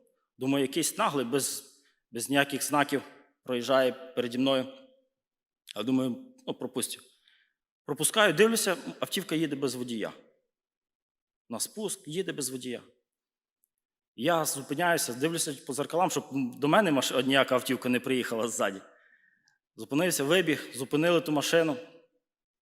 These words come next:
Ще ті ззаді водії нам благословіння всякі сказали, бо вони ж не, не розуміють, що там трапилось. І я думаю, от би цього водителя я зараз сюди.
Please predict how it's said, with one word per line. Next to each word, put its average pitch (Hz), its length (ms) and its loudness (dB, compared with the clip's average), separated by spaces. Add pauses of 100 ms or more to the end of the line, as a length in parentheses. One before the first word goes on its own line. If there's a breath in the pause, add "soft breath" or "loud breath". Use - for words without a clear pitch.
(840)
Ще - 140 -4
ті 170 200 2
ззаді 143 320 6
водії 139 420 2
нам 127 260 0 (600)
благословіння 139 520 0
всякі 131 300 -2
сказали, 120 420 -2
бо 113 240 -6
вони 131 220 0
ж 135 120 -4
не, 120 200 -4
не 127 80 -2
розуміють, 131 360 -2
що - 140 -8
там 95 160 -10
трапилось. - 460 -10 (2000)
І 127 100 -4
я 156 120 2
думаю, 151 420 0
от 165 120 -2
би 135 160 -6
цього 120 260 -2
водителя 104 440 -6
я 90 120 -4
зараз 87 320 -6
сюди. 78 180 -12